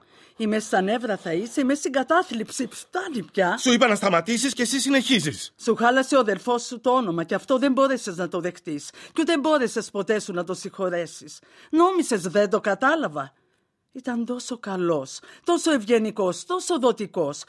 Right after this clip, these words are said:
Speaker 1: που όλος ο κόσμος που τον ήξερε έπεσε από τα σύννεφα.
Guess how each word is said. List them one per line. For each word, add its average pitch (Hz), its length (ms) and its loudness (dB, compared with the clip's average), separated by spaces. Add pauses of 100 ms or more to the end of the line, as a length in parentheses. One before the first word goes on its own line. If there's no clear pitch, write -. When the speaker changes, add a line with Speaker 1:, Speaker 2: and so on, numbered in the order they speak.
(240)
Speaker 1:
που 311 80 4
όλος 349 280 4
ο 247 100 2
κόσμος 294 500 2
που 220 80 -6
τον 190 180 0
ήξερε 220 380 -2
έπεσε 330 280 0
από 294 160 -2
τα 240 120 0
σύννεφα. 226 580 -4